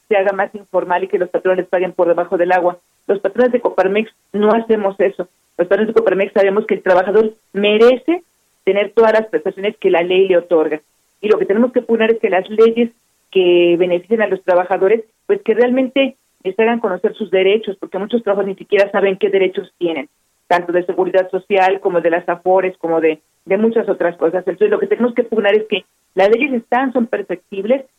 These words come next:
pero que los trabajadores no sean abusados, que los trabajadores tengan un salario digno y que tengan una pensión digna.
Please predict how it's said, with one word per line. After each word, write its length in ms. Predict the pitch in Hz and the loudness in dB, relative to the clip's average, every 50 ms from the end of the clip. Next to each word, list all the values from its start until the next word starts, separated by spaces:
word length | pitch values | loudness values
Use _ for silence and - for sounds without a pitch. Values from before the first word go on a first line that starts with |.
| _ _ _ - | _ _ _ -2
pero 180 | 185 180 175 | 0 0 0
que 100 | 180 196 | 0 0
los 160 | 180 - - | 0 0 -2
trabajadores 560 | - 185 180 185 185 202 190 190 208 220 220 - - _ _ - | 0 2 2 2 2 0 -2 2 2 2 2 2 -10 _ _ -8
no 300 | 202 208 208 220 240 233 | -4 -4 0 0 -2 0
sean 240 | - 226 214 208 208 | 0 0 0 0 -2
abusados, 640 | 202 190 160 165 165 - - 165 160 151 165 165 - | -2 0 -2 -4 -4 -2 -2 -2 0 -2 -2 -4 -4
que 80 | 175 | -6
los 120 | 165 - - | -6 -4 -2
trabajadores 400 | 180 175 190 208 220 220 220 220 | -2 -2 0 2 0 0 0 0
tengan 380 | 202 190 185 190 196 196 196 _ _ _ _ _ _ - | -4 -2 -2 -2 -4 -4 -6 _ _ _ _ _ _ 0
un 180 | 220 233 233 233 | 0 0 0 2
salario 440 | 226 196 190 190 185 190 190 185 | 0 2 2 2 2 2 2 0
digno 540 | 180 - 220 233 226 233 240 240 254 262 262 262 | 0 -2 -2 -2 0 2 2 2 2 0 -2 -4
y 60 | - | -6
que 100 | - 190 | -6 -4
tengan 220 | 196 190 190 185 | -4 -2 -2 0
una 160 | 190 185 185 | 0 -2 -4
pensión 500 | - - 165 170 170 - 190 170 165 165 151 | -2 -4 -6 -6 -6 -6 -6 -6 -6 -4 -4
digna. 360 | 165 165 156 160 151 151 151 | -6 -6 -4 -4 -8 -8 -8